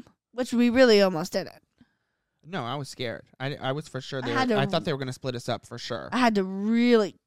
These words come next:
Speaker 1: <sighs> uh,
Speaker 2: Yeah, I
Speaker 1: really
Speaker 2: ha-, I had to drive. I didn't wanna drive, but I had to drive because Allison's belly was too big.
Speaker 1: And my bag and everything. I mean, I could have if I really needed to.
Speaker 2: I, oh, I couldn't even, I couldn't reach the pedal.
Speaker 1: Yeah,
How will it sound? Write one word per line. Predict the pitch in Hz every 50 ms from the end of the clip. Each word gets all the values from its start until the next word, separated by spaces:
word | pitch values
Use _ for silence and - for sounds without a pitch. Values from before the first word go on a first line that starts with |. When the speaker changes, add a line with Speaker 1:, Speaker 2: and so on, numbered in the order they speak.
| _ _ _ _ _ _ _ _ _
Speaker 1:
<sighs> | _ _ _ - - _ _ _ _ _ _ _ -
uh, | 220 214 202 190 190 202 226 _ _ _ _ _ _ _ _ _ _ _
Speaker 2:
Yeah, | - -
I | 240
Speaker 1:
really | 240 220
Speaker 2:
ha-, | 202 165 -
I | 156 151
had | 170 170
to | 160
drive. | 143 139 135 123 120 120 117 123 -
I | - 147
didn't | 208 196 139
wanna | 139 147 151 143
drive, | 143 127 113 110 113 123 - -
but | 127 123
I | 127
had | 131 131
to | 131
drive | 131 123 117 123 -
because | 123 - 123 110 101 101 - - _ _
Allison's | - 120 113 127 139 - 127
belly | 131 120 104 107 110 104
was | 95 - -
too | - 113 107
big. | 107 65 65 64 - _ _ _ _ _ -
Speaker 1:
And | 214 220 226 233 233 233 226
my | 226 220 220 220
bag | 196 208 196 202 190 147 135 131 170 180 196
and | 202 190 185
everything. | 185 175 170 175 180 196 196 190 160 151 143 147 170 180 180 185 - _ _ _ _ -
I |
mean, | 208 202
I | 196 202
could | - 269
have | 240 220 208
if | 196 190 -
I | 185
really | 170 165 156 156 160
needed | 165 175 180 180 170 175
to. | - - - 90 107 208 233 - _ _ _ _ _ _ _ _ _ _ _ _ _ _ _ _ _ _ _ -
Speaker 2:
I, | 143 151 165 170 -
oh, | 135 135
I | 107 117 139 147
couldn't | - 202 185 151
even, | 135 127 127 120 117 -
I | - 135
couldn't | - 196 190 151 117
reach | 135 135 -
the | - 123
pedal. | - 165 151 110 80 65 - _ _ _ _ _ _ _ _ _ _
Speaker 1:
Yeah, | - 190 175 - - -